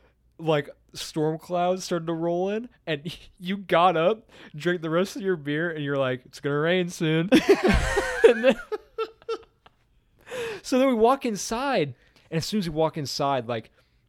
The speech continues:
it was like, I passed one window, and, like, it was daylight, and then, like, I passed, like, a, like, a hallway, and there's another window, and then it's, like,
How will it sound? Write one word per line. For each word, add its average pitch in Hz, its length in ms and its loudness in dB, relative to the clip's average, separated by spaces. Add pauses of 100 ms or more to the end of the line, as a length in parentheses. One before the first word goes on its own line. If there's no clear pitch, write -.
(840)
it 147 160 -16
was 131 180 -10
like, 117 300 -8 (680)
I 131 140 -4
passed 147 420 -8
one 127 320 -8
window, 190 460 -10 (880)
and, 135 140 -4
like, 127 160 -4
it 135 60 -6
was 123 140 -8
daylight, 135 520 -4
and 135 120 -8
then, 127 80 -10
like, 127 160 -8
I 120 80 -6
passed, 127 420 -10
like, 123 180 -6
a, 101 320 -8 (120)
like, 123 140 -10
a - 40 -16
hallway, 123 600 -2
and 113 120 -12
there's 117 140 -10
another 117 260 -10
window, 143 300 -6
and 131 100 -4
then 120 80 -6
it's, 127 140 -8
like, 104 180 -10